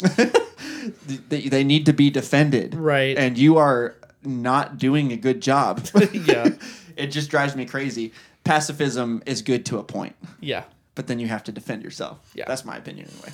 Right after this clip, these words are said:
Speaker 1: America. Um, <laughs> so that is, uh, that is our ranking
Speaker 2: Yep.
Speaker 1: of our top five favorite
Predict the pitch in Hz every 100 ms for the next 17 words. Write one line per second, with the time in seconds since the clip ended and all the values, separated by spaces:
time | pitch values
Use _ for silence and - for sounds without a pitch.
0 | - _ _ - - - _ - 131 -
1 | - - - 196 180 170 143 117 - -
2 | - - 208 240 - 330 - - - 466
3 | - 294 - - - - - - 233 156
4 | - - _ _ - - 160 202 190 180
5 | 180 170 - 151 139 135 160 254 233 226
6 | 208 254 285 143 117 117 170 156 160 156
7 | 156 180 190 - 180 185 - 170 160 160
8 | 160 156